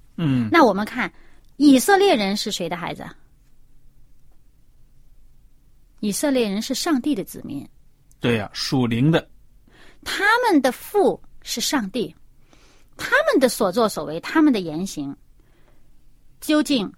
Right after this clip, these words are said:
Speaker 2: 做出来的是，是上帝的名蒙羞辱呢，还是使上帝的名得到应当得的尊荣？
Speaker 1: 嗯。
Speaker 2: 是吧？所以我们就看在这里面呢，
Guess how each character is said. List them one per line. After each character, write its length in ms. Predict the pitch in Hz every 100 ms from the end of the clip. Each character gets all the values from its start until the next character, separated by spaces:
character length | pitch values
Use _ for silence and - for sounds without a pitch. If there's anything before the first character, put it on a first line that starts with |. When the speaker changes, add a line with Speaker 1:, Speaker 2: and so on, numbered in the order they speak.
| - - - - -
Speaker 2:
做 180 | 370
出 140 | 277 226
来 180 | 180 160
的 180 | 165 - _ - - - -
是， 500 | - 330 294 240 - - - - - - - -
是 200 | - -
上 320 | 285 - 466 330
帝 140 | 392
的 100 | 294
名 380 | 226 196 240 294 - - -
蒙 220 | 214 294
羞 320 | - 381 381
辱 220 | 311 160
呢， 240 | 165 180 185 - - - -
还 260 | - - 247
是 160 | -
使 180 | 262 208
上 240 | 180 302 247
帝 140 | 240
的 140 | 190
名 280 | 175 165 190 - - - - -
得 160 | 214
到 180 | 214 202 - -
应 340 | 302 370 370
当 280 | 311 349 359
得 200 | 294 165
的 100 | 170
尊 240 | 165 185 180
荣？ 240 | 165 123 - -
Speaker 1:
嗯。 380 | 135 123 110 98 - - _ - _ - -
Speaker 2:
是 180 | - 311
吧？ 160 | 240 - - - - -
所 240 | - 415
以 80 | 440
我 140 | 403
们 100 | 269
就 100 | 320 359
看 220 | - 359
在 120 | 370
这 180 | 294 453
里 140 | 339
面 180 | 226 254
呢， 160 | 254